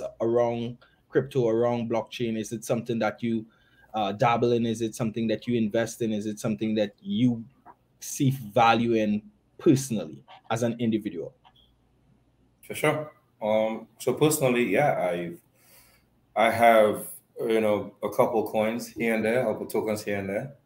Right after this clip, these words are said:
Speaker 2: you know.
Speaker 1: Right.
Speaker 2: Um, I've been active in the space for about six, seven years. I was an early adopter.
Speaker 1: That's
Speaker 2: Um, so, um,
Speaker 1: He's an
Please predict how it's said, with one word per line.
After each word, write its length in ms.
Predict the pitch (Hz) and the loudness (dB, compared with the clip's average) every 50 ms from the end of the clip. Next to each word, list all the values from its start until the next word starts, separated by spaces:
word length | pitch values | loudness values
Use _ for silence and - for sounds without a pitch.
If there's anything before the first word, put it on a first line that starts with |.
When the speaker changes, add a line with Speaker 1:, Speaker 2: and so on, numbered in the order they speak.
| _ _ _ | _ _ _
Speaker 2:
you 100 | - 90 | -12 -8
know. 120 | 90 92 107 | -8 -6 -4
Speaker 1:
Right. 240 | 110 104 101 110 110 - - - | -2 -2 -2 -2 -4 -6 -8 -8
Speaker 2:
Um, 260 | 85 87 - - - - _ _ _ - - _ _ _ - | -8 -8 -8 -8 -12 -20 _ _ _ -20 -20 _ _ _ -2
I've 140 | 101 101 98 | -2 0 2
been 120 | 117 120 | 6 8
active 340 | 120 120 117 - - 113 98 | 8 8 8 6 4 0 0
in 100 | 113 113 | 0 0
the 80 | 104 98 | 0 -2
space 400 | - - - 120 113 107 107 107 | -4 -4 -2 0 0 0 0 -2
for 180 | - 110 107 | 0 0 0
about 460 | 104 101 107 104 104 101 95 101 - - _ _ _ _ _ | 2 4 4 4 4 4 2 -2 -8 -14 _ _ _ _ _
six, 300 | - - - 107 101 - | -8 -6 -6 -4 -4 -2
seven 200 | - 107 104 104 | -2 -2 -2 0
years. 400 | 104 101 104 120 135 - - - _ _ _ _ - | -2 -2 -2 -2 -4 -6 -10 -16 _ _ _ _ -8
I 40 | |
was 140 | 101 101 95 | -6 -4 -2
an 120 | 104 104 - - | -2 -2 -2 0
early 220 | 101 107 104 101 | 0 0 2 0
adopter. 520 | 98 - 98 95 101 - - 131 131 139 - _ _ _ _ _ _ _ | 0 0 0 0 0 0 -2 -4 -6 -6 -10 _ _ _ _ _ _ _
Speaker 1:
That's 360 | 104 101 101 - - - - 92 | -10 -10 -10 -10 -12 -12 -8 -6
Speaker 2:
Um, 540 | 90 90 90 92 104 104 110 - - - - _ - | -4 -4 -4 -4 -6 -8 -10 -12 -14 -18 -20 _ -16
so, 520 | - - 104 107 107 95 - - - - _ _ - - - 107 | -12 -8 -8 -8 -8 -8 -10 -14 -16 -20 _ _ -20 -12 -8 -4
um, 200 | 101 98 98 110 | -4 -2 -2 -4
Speaker 1:
He's 120 | 113 120 | -4 -6
an 60 | 123 | -4